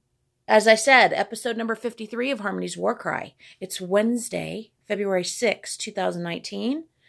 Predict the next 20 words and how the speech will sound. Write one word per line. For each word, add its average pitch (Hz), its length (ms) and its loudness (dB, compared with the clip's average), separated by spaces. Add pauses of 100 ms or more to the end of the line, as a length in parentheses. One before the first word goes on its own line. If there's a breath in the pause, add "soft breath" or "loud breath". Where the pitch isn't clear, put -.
(120)
We 196 140 -2
are 196 80 2
just 190 360 -6
flying 247 520 2
through. 196 460 -6
January's 220 580 2
gone. 185 520 0 (120)
January's 185 480 -2
like, 160 260 0
"I'm 160 120 -6
out." - 300 -4 (260)
It's, - 240 -10
like, 165 400 0 (340)
super, 226 380 -6
super 170 260 -6
quick. 160 440 0
It's - 80 -12
seventy-one 208 560 0
degrees 160 420 -4
today 156 480 -2